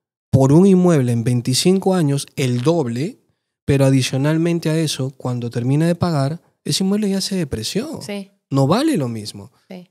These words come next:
Speaker 1: Pero había otro factor que yo me di cuenta, que si una persona, por decir, gana cinco mil soles,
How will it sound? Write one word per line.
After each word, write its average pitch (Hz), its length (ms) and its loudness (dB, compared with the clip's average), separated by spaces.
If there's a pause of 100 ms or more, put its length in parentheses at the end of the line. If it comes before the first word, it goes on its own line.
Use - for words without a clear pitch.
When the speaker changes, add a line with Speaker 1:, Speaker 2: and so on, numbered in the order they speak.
Speaker 1:
Pero 156 500 0
había 185 360 -2
otro 202 240 -2
factor 175 500 0
que 147 120 -2
yo 151 100 2
me 165 120 2
di 143 120 0
cuenta, 151 380 0
que 117 100 -6
si - 120 -2
una 180 120 2
persona, 165 480 -4 (240)
por 139 180 -2
decir, 135 380 -4 (400)
gana 165 260 2
cinco 185 320 2
mil 175 160 4
soles, 117 520 -8